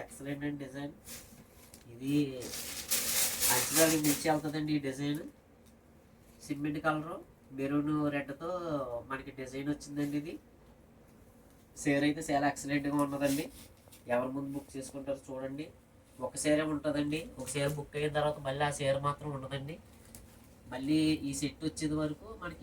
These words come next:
ఈ డిజైన్ రాదండి. కాబట్టి సింగిల్ మనకి డిజైన్లు కాబట్టి ముందుగా ఎవరు బుక్ చేసుకుంటే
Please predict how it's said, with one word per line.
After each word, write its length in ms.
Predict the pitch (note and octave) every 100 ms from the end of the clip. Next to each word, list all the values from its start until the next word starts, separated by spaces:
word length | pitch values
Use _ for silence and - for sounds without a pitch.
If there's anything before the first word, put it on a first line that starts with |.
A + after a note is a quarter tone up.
| D#3+
ఈ 40 | D#3
డిజైన్ 240 | C#3+ C#3 B2+
రాదండి. 340 | A#2+ - G2 - - - - - - -
కాబట్టి 420 | C3+ C3 - F3+ G#3 - - - - - - -
సింగిల్ 380 | C#3+ C#3+ D#3 D#3+ D#3+ D3+ C#3+ - - - C3+
మనకి 200 | C#3+ D3 C#4+
డిజైన్లు 360 | C3+ D3 D3+ D4+
కాబట్టి 340 | D4+ D3+ - - - - - - -
ముందుగా 280 | C3+ C3+ D3 D3+
ఎవరు 160 | C#3+ D3
బుక్ 140 | D3+ E3
చేసుకుంటే 340 | D#3 - D3+